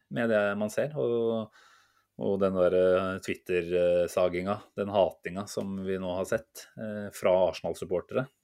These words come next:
den kjenner jeg at jeg blir skikkelig provosert av, faktisk. Eh, men det er vel sånn klassisk tilfelle da, at, eh, man har dannet seg et inntrykk av en spiller, eh, sikkert i løpet av de siste par åra, ikke sant? Og så nekter man å la seg overbevise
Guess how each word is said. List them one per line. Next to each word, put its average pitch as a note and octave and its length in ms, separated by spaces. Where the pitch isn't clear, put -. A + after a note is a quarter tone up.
den A2+ 260
kjenner G2 280
jeg E2+ 100
at F2 120
jeg F#2 200
blir E2 240
skikkelig D#2+ 500
provosert E2+ 480
av, F#2 100
faktisk. - 320
Eh, G2+ 260
men G2 120
det F#2+ 80
er F2 40
vel F2+ 80
sånn G2+ 180
klassisk - 460
tilfelle F2+ 380
da, F#2+ 160
at, - 180
eh, F2 160
man G#2 120
har F#2+ 120
dannet F2+ 300
seg F#2 180
et G2+ 80
inntrykk F#2+ 640
av F2+ 100
en F#2 60
spiller, F2+ 320
eh, F#2+ 260
sikkert - 360
i G2 40
løpet F2+ 240
av F#2 80
de F#2 80
siste F#2 260
par F2 180
åra, F2 220
ikke F#2+ 120
sant? G#2+ 160
Og F#2 80
så F#2+ 100
nekter - 460
man E2+ 140
å F#2 60
la F2 140
seg G2 160
overbevise E2 500